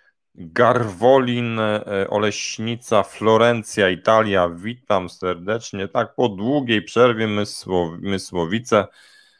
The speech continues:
ze względów różnych innych, że tak powiem, prawda, e, tych, jak to się mówi, o zawodowych.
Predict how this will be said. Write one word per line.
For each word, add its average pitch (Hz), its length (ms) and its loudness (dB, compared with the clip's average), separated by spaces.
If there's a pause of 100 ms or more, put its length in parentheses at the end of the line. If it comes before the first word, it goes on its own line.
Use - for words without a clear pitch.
(200)
ze 101 60 0
względów 120 440 4
różnych 127 400 4
innych, 127 400 2
że 110 160 0
tak 107 320 0 (120)
powiem, 104 680 2 (500)
prawda, 95 680 0 (260)
e, 82 40 -8
tych, - 220 -20
jak 90 160 -8
to 95 80 -14
się 95 80 -10
mówi, 95 180 -4
o 85 80 2
zawodowych. 98 920 2